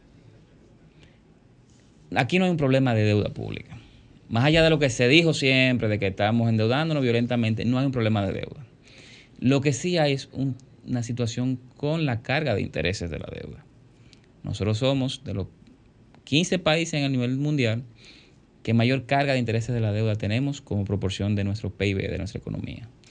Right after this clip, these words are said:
Y yo creo que eso, en un ambiente donde están subiendo las tasas de interés a nivel internacional, por lo tanto, cada vez que coloquemos deuda va a ser más cara que hace quizá dos, cuatro, cinco, seis años, eso debe llevarnos a reflexión de estamos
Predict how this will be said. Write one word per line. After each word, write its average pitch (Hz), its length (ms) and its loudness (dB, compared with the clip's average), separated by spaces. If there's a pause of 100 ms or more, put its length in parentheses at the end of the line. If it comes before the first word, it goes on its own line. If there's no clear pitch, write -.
(340)
Y 113 80 0
yo 127 80 4
creo 151 160 2
que 139 240 2
eso, 131 340 -4 (120)
en 107 120 -2
un 117 100 2
ambiente 123 340 2
donde 110 120 0
están 110 160 -2
subiendo 123 240 0
las 117 140 -2
tasas 113 500 -4
de 120 80 -2
interés 113 340 0
a 104 40 -4
nivel 101 180 -2
internacional, 113 680 -2 (280)
por 92 100 0
lo 92 60 0
tanto, 104 320 0
cada 123 320 2
vez 127 160 0
que - 100 -12
coloquemos 110 540 0
deuda 110 220 2
va 98 80 0
a - 20 0
ser 104 160 -4
más 110 140 -2
cara 113 280 -4 (340)
que - 80 -6
hace 107 200 -2
quizá 104 240 -2
dos, 113 260 2
cuatro, 113 300 0
cinco, 107 260 -4
seis 120 260 -4
años, 127 360 -6 (920)
eso 139 220 2
debe 156 220 4
llevarnos 143 320 2
a - 20 -2
reflexión 135 600 -4
de 120 260 -2 (680)
estamos 123 420 2